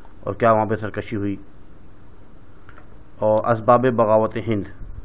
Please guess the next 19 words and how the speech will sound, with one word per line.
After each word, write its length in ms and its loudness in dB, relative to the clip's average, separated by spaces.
कि 160 2
हिंद 200 4
वालों 240 6
ने 160 2
कैसे 260 0
बगावत 420 4
की, 260 -8
उसके 180 -4
असबाब 400 4
क्या 100 2
बने, 260 -2
उसके 240 -2
बारे 260 4
में 200 0
इन्होंने 340 0
एक 160 -4
किताब 280 2
लिखी 240 -6
है। 80 -4